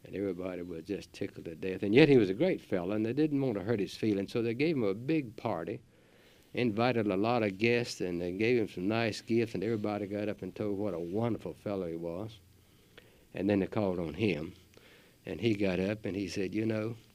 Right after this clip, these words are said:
I just didn't know how much people appreciated me." And he says, "I'm just not gonna retire." <laughs> So I, I, uh, felt a little like that when I got all these letters and telephone calls. I believe I'll just continue, not stop. <laughs> But the decision has been made, and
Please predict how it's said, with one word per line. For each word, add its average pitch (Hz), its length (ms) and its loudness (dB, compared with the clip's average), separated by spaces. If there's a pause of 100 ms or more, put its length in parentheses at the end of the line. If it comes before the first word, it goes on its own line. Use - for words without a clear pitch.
(420)
I 120 220 2
just 110 380 -2
didn't 101 320 -2
know 90 320 -4
how 117 140 0
much 98 400 -4
people 98 300 -4
appreciated 82 640 -8
me." 87 340 -8 (360)
And 92 80 -6
he 95 80 -2
says, 95 260 -4
"I'm 123 200 -4
just 92 180 -4
not 95 200 -4
gonna 107 200 -2
retire." 151 420 -2 (260)
<laughs> 160 1800 12 (920)
So 143 220 12
I, 139 300 12
I, 123 460 12
uh, 110 140 12
felt 165 260 12
a 139 40 12
little 147 240 12
like 131 300 10
that 117 200 6
when 113 140 6
I 113 80 4
got 120 160 6
all 123 160 6
these 117 220 6
letters 120 340 6
and 101 160 0
telephone 113 460 -4
calls. 110 280 2
I 117 100 6
believe 139 260 10
I'll 127 160 4
just 117 240 2
continue, 131 480 8
not 123 220 8
stop. - 580 12
<laughs> - 800 2
But 127 180 12
the 135 80 8
decision 143 480 12
has 123 140 6
been 123 260 10
made, 110 380 12
and 98 320 4